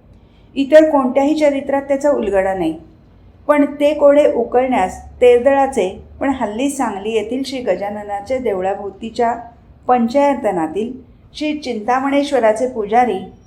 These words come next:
केशवराव बंक भटजी यांनी आपुलकीने मदत केली आणि माझे समाधान केले, त्याबद्दल मी त्यांचे आभार मानतो. श्री सद्गुरू ब्रह्मानंद सेवा मंडळ बेलधडी यांनी प्रकाशित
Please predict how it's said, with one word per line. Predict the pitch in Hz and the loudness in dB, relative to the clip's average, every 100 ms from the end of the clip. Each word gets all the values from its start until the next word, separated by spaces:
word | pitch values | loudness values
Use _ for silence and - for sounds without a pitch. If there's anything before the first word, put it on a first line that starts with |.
| - - - - | -20 -20 -20 0
केशवराव | 247 240 277 285 294 302 | 4 4 4 4 6 6
बंक | 247 240 247 | 4 2 2
भटजी | 214 202 - 220 151 - - - | 2 2 -2 -4 -4 -8 -14 -4
यांनी | 240 269 | 2 4
आपुलकीने | 302 226 233 277 269 262 | 4 0 0 0 0 -2
मदत | 208 170 160 156 | -2 -2 -2 -2
केली | 160 156 - - - | -4 -6 -8 -14 -8
आणि | 214 | -2
माझे | 254 226 185 240 | 0 0 0 -2
समाधान | 247 175 170 175 | -2 -2 -2 -4
केले, | 175 196 262 - - - | -6 -6 -6 -8 -8 0
त्याबद्दल | 226 220 220 214 | 2 0 -2 -4
मी | 208 | -6
त्यांचे | 208 190 180 | -10 -8 -4
आभार | 262 247 175 | -2 -2 -2
मानतो. | 170 160 160 170 - - - - - | -4 -6 -8 -14 -20 -20 -20 -20 -8
श्री | 302 330 | -2 0
सद्गुरू | 302 220 254 285 | 2 2 0 0
ब्रह्मानंद | 311 269 226 226 240 240 277 | 2 2 2 -2 -4 0 2
सेवा | 277 240 220 | 2 0 -2
मंडळ | 220 214 208 247 | -2 -4 -2 0
बेलधडी | 240 202 185 247 254 180 - - - | 0 0 0 -2 -2 -4 -10 -20 -8
यांनी | 247 254 294 | -2 2 4
प्रकाशित | 302 240 226 214 | 4 2 0 -4